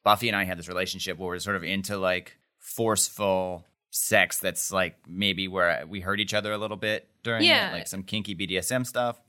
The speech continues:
Speaker 2: Which we only, like, hear about. We don't ever actually, like, see. So it's unclear, like, what normally they would do. Like, it's possible they've done this role play. I don't know.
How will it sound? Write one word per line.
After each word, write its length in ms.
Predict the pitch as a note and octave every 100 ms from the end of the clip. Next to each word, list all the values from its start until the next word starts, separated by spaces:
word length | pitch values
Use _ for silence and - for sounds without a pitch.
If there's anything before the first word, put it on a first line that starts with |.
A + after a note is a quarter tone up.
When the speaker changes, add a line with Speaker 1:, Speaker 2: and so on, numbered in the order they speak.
| -
Speaker 2:
Which 220 | B3+ D4
we 120 | E4
only, 240 | E4+ F4+ D#4+
like, 220 | A3+ F#3+
hear 260 | - C4 F#3
about. 360 | C3+ F#2 C3
We 80 | F3+
don't 220 | F#3+ F#3+
ever 240 | D#3 F3 D#3+
actually, 300 | D3+ - C#3+
like, 180 | C#3 -
see. 560 | - - G#3 C#3+ B2+
So 220 | - D3
it's 120 | D3+ -
unclear, 420 | G3 F#3 F3+ E3+
like, 160 | D3
what 360 | D3+ D3+ D3 C#3+
normally 500 | E3+ E3 D3+ D3 C#3+
they 140 | C#3+
would 400 | C#3 E3 G3+ E3+
do. 400 | D#3 D#3 - F#3+ F#3
Like, 120 | F#3
it's 80 | G3
possible 480 | - C3+ - F#3+ G3
they've 180 | G#3+ G#3+
done 200 | A3+ C4
this 200 | C4+ D#4+
role 200 | F#4 F#4
play. 480 | G3+ D#3 - - -
I 80 |
don't 160 | A3+ E3
know. 300 | C#3 F3+